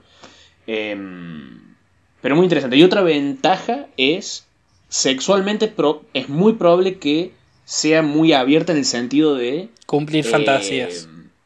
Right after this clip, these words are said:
Speaker 1: no, no, no solamente cumplir fa-, fantasías, sino en la, como en la comunicación. Siento que le puedo preguntar cualquier cosa y me va a contestar sin vergüenza, digamos.
Speaker 2: Ah, es verdad eso.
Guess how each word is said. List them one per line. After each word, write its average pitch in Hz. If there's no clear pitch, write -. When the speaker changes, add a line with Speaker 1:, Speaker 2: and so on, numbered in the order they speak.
Speaker 1:
no, 320
no, 294
no 226
solamente 247
cumplir 190
fa-, -
fantasías, 160
sino 175
en 185
la, 185
como 147
en 139
la 127
comunicación. 120
Siento 180
que 160
le 143
puedo 165
preguntar 131
cualquier 120
cosa 147
y 123
me 113
va 135
a 127
contestar 110
sin 107
vergüenza, 110
digamos. 101
Speaker 2:
Ah, 135
es 131
verdad 131
eso. 131